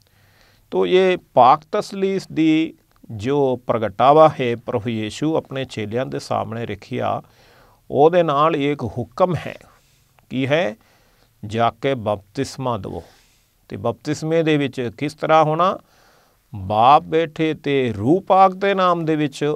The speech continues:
ਉਹਨਾਂ ਨੂੰ ਬਪਤਿਸਮਾ ਦੇਣਾ ਹੈ, ਜਾਂ ਪਾਕ ਤਸਲੀਸ ਖੁਦਾ ਦੇ ਵਿੱਚ ਇਨਸਾਨ ਨੂੰ ਸ਼ਾਮਲ ਕਰਾਉਂਦਾ ਹੈ।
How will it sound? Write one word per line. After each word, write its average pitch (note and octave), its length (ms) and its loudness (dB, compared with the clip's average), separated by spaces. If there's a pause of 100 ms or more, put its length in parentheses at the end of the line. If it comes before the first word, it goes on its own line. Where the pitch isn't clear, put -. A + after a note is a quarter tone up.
ਉਹਨਾਂ C3+ 320 -2
ਨੂੰ A#2+ 120 -4
ਬਪਤਿਸਮਾ G#2 580 -10
ਦੇਣਾ F#2+ 260 -12
ਹੈ, - 200 -18 (180)
ਜਾਂ B2+ 180 -2
ਪਾਕ C#3 340 2 (100)
ਤਸਲੀਸ D#3+ 560 -2
ਖੁਦਾ C3+ 480 4
ਦੇ F#3 240 0
ਵਿੱਚ F3+ 520 -4 (920)
ਇਨਸਾਨ E3 640 4
ਨੂੰ G#3 340 0
ਸ਼ਾਮਲ D3+ 800 2
ਕਰਾਉਂਦਾ C#3 640 4
ਹੈ। - 180 -18